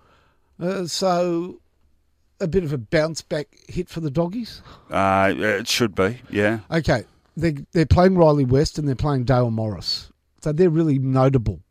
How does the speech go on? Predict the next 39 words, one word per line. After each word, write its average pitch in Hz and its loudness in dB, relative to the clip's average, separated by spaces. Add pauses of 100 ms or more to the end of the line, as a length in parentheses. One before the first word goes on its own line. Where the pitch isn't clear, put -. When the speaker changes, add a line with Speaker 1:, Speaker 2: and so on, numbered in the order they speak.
Speaker 2:
Yep. 92 0 (100)
Speaker 1:
First 165 4
game 139 2
and 120 -6 (100)
what 139 -4
a 107 -6
career. 117 -2 (160)
Speaker 2:
Mm. 95 -2 (300)
Speaker 1:
Uh, - -12 (520)
they'll 196 2
win, 170 0
the 143 -4
Bulldogs. 139 -6 (140)
Uh, 190 -4
they 185 -2
weren't 208 0
good 185 2
against 160 0
St 131 -4
Kilda, 143 0 (120)
but - 0
I 147 0
think 170 2
they 151 8
know 139 8
where 139 8
they 131 6
went 131 4
wrong. 156 2 (220)
Speaker 2:
Mm. 92 -2
Speaker 1:
And 139 -6
that 147 4
is, 139 -2 (520)
it 151 -20
doesn't 220 -4
matter 143 -2
who 156 2
you're 135 -2
playing, 135 -2